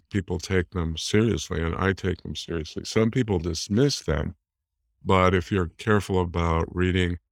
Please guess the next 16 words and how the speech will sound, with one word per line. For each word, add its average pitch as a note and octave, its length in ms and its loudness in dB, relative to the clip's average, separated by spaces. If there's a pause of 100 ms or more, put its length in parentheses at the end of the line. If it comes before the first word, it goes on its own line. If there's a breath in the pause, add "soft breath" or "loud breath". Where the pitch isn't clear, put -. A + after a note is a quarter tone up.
(160)
the F2 180 0
stories F#2+ 720 4
and D#2+ 200 -6
analyzing F2+ 640 0
them, F2 220 -4 (160)
you'll G2+ 160 0
see B2+ 360 2
that F#2+ 320 2 (640 loud breath)
there F#2+ 200 4
are F2+ 60 4
striking F#2 480 0
similarities E2 720 -2
and - 140 -8
patterns. F2 460 -2
And F#2+ 380 2
now, A2+ 280 4